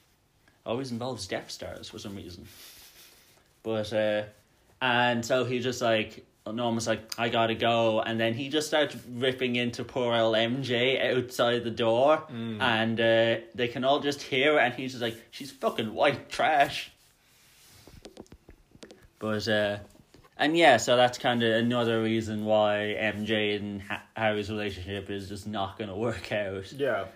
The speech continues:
Speaker 1: Your dad hates me, but also you are too terrified of your dad.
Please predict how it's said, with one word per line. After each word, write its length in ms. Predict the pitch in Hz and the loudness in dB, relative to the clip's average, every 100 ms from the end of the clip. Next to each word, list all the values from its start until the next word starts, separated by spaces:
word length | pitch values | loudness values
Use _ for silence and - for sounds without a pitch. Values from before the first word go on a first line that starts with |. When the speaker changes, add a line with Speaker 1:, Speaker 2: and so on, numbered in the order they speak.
| _ | _
Speaker 1:
Your 180 | 117 117 | -4 -4
dad 460 | 110 120 131 147 | 0 0 2 2
hates 420 | 113 123 131 127 - | 0 -6 -6 -8 -8
me, 380 | 110 87 104 - _ _ _ _ | -6 -6 -8 -14 _ _ _ _
but 120 | - 120 | -2 4
also 440 | 123 123 127 120 - _ | 4 4 0 0 -6 _
you 560 | - 113 123 131 135 135 | -8 -2 0 0 -2 0
are 160 | 120 117 | 2 0
too 280 | - 123 117 | -2 -4 -2
terrified 480 | 123 113 113 113 | 0 0 2 0
of 100 | 110 | 0
your 140 | 107 107 | -4 -2
dad. 500 | 107 107 101 92 | 0 0 -2 -6